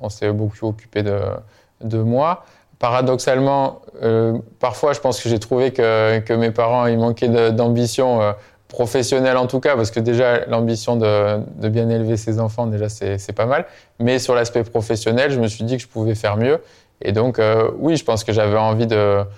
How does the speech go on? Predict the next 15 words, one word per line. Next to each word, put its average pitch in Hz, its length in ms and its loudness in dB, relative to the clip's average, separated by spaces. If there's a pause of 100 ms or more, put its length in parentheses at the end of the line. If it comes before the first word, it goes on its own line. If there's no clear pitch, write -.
(380)
de 113 80 0
faire 107 240 0
mieux 113 180 2
qu'eux, 143 240 2
de 123 60 0
leur 107 140 0
prouver 117 340 -2
que 104 500 2 (240)
on 113 100 -4
pouvait, 117 380 0
euh, 113 160 2
on 113 80 0
pouvait 110 300 -2
y 110 80 2
arriver, 110 400 0